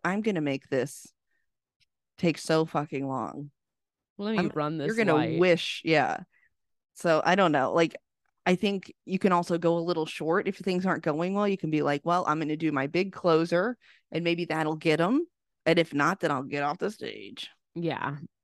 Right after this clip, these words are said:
Speaker 2: And just acting like, as much as you can, like you're s-, trying to find, I think sometimes I've had bombs that are still, like, fun, like, or I, they're not, I can find the fun in them.
Speaker 1: Yeah.
Speaker 2: There's a couple jokes that, um, I do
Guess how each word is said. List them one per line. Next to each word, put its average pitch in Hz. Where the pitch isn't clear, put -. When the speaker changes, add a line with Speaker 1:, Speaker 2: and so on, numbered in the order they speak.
Speaker 2:
And 214
just 277
acting 220
like, 170
as 170
much 180
as 160
you 151
can, 127
like 143
you're 151
s-, -
trying 196
to 190
find, 165
I 180
think 196
sometimes 226
I've 175
had 160
bombs 143
that 139
are 139
still, 147
like, -
fun, 92
like, 156
or 185
I, 175
they're 214
not, 220
I 185
can 175
find 160
the 160
fun 139
in 95
them. 85
Speaker 1:
Yeah. 165
Speaker 2:
There's 240
a 311
couple 165
jokes 139
that, 139
um, 135
I 139
do 131